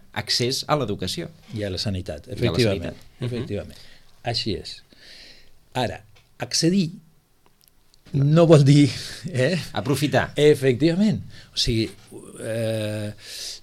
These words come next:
Speaker 2: jo, aquí ja has tocat una que també, que Déu-n'hi-do,
Speaker 1: Mhm.
Speaker 2: eh? Efectivament, si Catalunya ha tingut en els últims, no sé, cinc anys o així, una incorporació d'un milió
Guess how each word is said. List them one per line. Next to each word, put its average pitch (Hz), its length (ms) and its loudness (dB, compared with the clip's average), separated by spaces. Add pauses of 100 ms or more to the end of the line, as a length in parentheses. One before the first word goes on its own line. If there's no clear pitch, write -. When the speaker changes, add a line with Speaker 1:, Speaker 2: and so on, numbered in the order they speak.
(260)
Speaker 2:
jo, 143 160 -2 (640)
aquí 143 220 -4 (240)
ja 95 100 -6 (140)
has - 120 -2
tocat 135 300 -2
una 165 240 0
que 110 80 0
també, 113 260 -2
que 113 80 0
Déu-n'hi-do, 120 540 0 (120)
Speaker 1:
Mhm. 98 240 -10
Speaker 2:
eh? 135 240 -6
Efectivament, 139 640 -4
si 95 140 -4
Catalunya 98 640 -4
ha 80 80 -14 (100)
tingut 104 380 -6
en 85 100 -8
els 85 200 -10
últims, 90 480 -10
no 80 100 -12
sé, 76 280 -12
cinc - 340 -14
anys 98 220 -6
o 92 40 -12
així, 90 300 -10 (120)
una 101 100 -10
incorporació 98 580 -14
d'un 151 260 -6
milió 110 380 -10